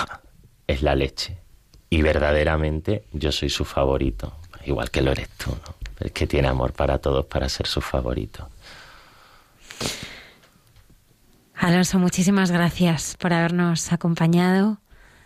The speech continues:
Speaker 2: esta noche y esperemos que vuelvas y que sigas compartiendo, pues, tu experiencia de Dios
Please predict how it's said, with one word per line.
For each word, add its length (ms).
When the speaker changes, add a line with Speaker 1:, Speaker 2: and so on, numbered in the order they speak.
Speaker 2:
esta 280
noche 420
y 100
esperemos 420
que 140
vuelvas 640
y 100
que 160
sigas 400
compartiendo, 920
pues, 180
tu 80
experiencia 640
de 100
Dios 680